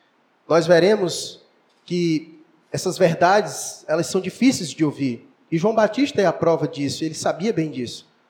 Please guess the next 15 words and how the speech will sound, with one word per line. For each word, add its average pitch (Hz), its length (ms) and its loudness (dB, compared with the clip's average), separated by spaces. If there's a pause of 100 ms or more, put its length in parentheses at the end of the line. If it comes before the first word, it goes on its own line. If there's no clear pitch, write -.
(160)
Todos 190 240 6
nós 208 180 0
sabemos 214 540 2
e 190 80 -8
veremos 190 720 -2 (380)
que 190 180 -10
João 202 160 -2
Batista 202 420 2
foi 214 260 0
decolado 190 720 0 (220)
por 151 200 -4
pregar 147 520 -4
justamente 160 880 -6 (600)
a 147 80 -2
verdade. 123 640 -4